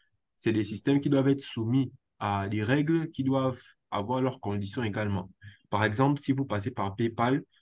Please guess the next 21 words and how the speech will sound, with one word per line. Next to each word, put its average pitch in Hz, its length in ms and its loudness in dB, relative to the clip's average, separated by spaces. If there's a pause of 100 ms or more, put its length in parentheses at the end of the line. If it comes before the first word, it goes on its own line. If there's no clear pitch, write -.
(140)
vous 127 180 2
envoyez 117 280 4
une 135 140 4
trop 139 240 4
grosse 139 260 4
somme 127 180 4
sur 131 200 2
PayPal, 131 500 4 (200)
on 123 80 -4
peut 147 100 0
bloquer 127 300 4
même 139 200 6
votre 135 200 2
compte 131 280 -2
parce 98 180 -6
qu'ils 139 160 4
vont 143 100 4
demander 120 400 2
d'où 147 120 0
vient 139 200 2
l'argent. 107 360 -2